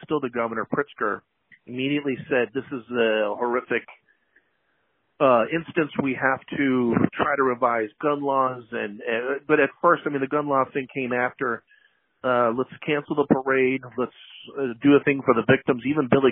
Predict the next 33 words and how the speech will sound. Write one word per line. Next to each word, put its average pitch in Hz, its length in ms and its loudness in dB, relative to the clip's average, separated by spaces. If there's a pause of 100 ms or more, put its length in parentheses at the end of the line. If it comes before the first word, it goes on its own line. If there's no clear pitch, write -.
Corgan 127 480 2
from - 140 0
the - 160 -8
Smashing 127 340 -2
Pumpkins 123 400 -2
got 113 160 4
involved. 104 540 4 (500)
He's 135 240 0 (240)
a 117 140 -8
resident 139 600 4
of 107 220 0 (720)
Highland 120 400 2
Park. 110 300 6
It's - 120 -18
probably 123 300 2
one 123 160 0
of 110 80 -4 (140)
twenty 120 240 -4
different 113 260 -2
places 101 320 -6 (120)
where 107 100 -2
he 107 80 -4
owns 107 180 -4
a - 60 -8
house. 127 320 0 (640)
But 127 100 6
he, 143 160 0
he 151 160 -2
got 135 200 6
involved 117 580 6
and 113 380 0
used 120 520 -2
his 117 300 4